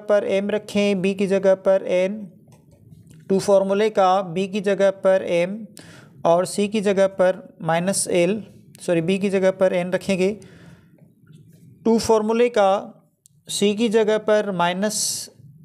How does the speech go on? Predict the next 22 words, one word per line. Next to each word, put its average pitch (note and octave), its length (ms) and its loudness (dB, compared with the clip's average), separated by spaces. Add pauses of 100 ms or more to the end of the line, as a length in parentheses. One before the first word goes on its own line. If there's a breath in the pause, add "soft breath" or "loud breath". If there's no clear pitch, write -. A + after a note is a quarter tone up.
(100)
L F#3 280 4 (1000 loud breath)
और F3 380 2 (680)
A G3 160 4
की A3+ 140 -4
जगह G3+ 320 2
पर G3 320 2 (200)
M। D3+ 200 -2 (1400 soft breath)
माइनस A3 520 2
into A#3 260 0
माइनस G#3+ 380 0
क्या G#3 180 2
होगा? G#3 320 0
प्लस G#3+ 380 0 (280)
फ़ोर G#3 420 2
को G#3+ 180 0 (300)
N G3+ 180 0
से G#3+ 160 -4
मल्टीप्लाई F#3+ 480 0
करें, G3+ 300 -2
फ़ोर F#3 340 0
एन G3+ 140 0
होगा, G3+ 220 2